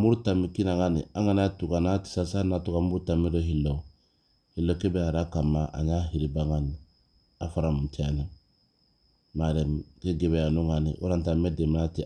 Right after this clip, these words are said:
Allah. Kha, ngana tambo berna ngani, fwa ngana tuka na na hora kama, kenta gemere. Kwa nanken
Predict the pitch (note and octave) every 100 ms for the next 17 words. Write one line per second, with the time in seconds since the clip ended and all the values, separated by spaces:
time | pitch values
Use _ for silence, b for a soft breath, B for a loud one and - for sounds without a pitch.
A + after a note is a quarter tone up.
0 | - E2 D2+ D2 F2 - b b b b
1 | _ - - D#2+ F2 G2 G#2+ - F#2 F#2
2 | F2 E2 F#2+ F2+ E2+ D2+ E2 D#2+ E2 D#2
3 | D2+ - F2 E2+ E2 E2 E2 D2 D2+ E2+
4 | E2+ E2 D#2 D2+ D#2 D2+ C#2+ D2+ F#2+ F#2+
5 | F2+ D#2 E2 E2+ E2 D#2+ - _ _ _
6 | _ _ _ _ _ _ _ _ _ _
7 | _ - F#2 F2 E2+ E2